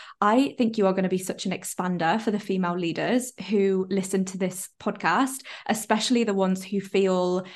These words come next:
that they need to compare themselves or they are comparing themselves to people who are potentially a little bit louder, um, who are constantly, who have that energy where they can put themselves out there all of the time.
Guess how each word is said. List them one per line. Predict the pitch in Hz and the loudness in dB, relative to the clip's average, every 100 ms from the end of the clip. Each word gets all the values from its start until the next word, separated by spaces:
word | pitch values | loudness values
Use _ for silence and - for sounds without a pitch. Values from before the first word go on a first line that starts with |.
| - 175 | -14 0
that | 185 185 | 0 2
they | 190 185 190 185 | 2 4 2 2
need | 196 190 | 0 0
to | 190 - _ - | -4 -8 _ -2
compare | 226 190 233 226 | 0 2 4 6
themselves | 220 220 214 196 | 6 6 4 4
or | 196 | 2
they | 185 185 | 2 2
are | 214 220 | 4 4
comparing | 233 220 202 196 196 | 2 2 0 0 0
themselves | 190 185 185 185 185 185 - - - | -2 0 0 0 -2 -6 -16 -18 -4
to | 240 220 202 196 196 196 - | 2 4 4 6 4 2 0
people | 254 440 | -2 0
who | 392 | 2
are | 302 | 2
potentially | - 247 247 - 226 | 2 4 4 4 4
a | 202 | 4
little | 208 214 | 2 0
bit | 214 | 0
louder, | 196 190 196 196 190 196 196 - _ - | 4 4 6 6 6 4 -2 -20 _ 2
um, | 202 185 185 185 - 202 | 4 4 2 -2 -4 -2
who | 190 208 | 2 4
are | - 190 185 185 | 4 4 4 2
constantly, | - 240 233 - 220 202 | 0 6 6 4 -2 -2
who | 196 240 | 0 0
have | 226 240 226 | 2 0 0
that | 208 | 0
energy | 202 190 190 | 2 0 0
where | 190 | 0
they | 185 | 0
can | 185 190 | 0 -4
put | 190 262 | -2 0
themselves | 233 220 208 196 | 2 2 2 2
out | 196 196 | 2 2
there | 196 185 185 | 2 0 0
all | 208 196 | 2 2
of | 185 | 0
the | 190 | 0
time. | 208 180 185 | 2 2 0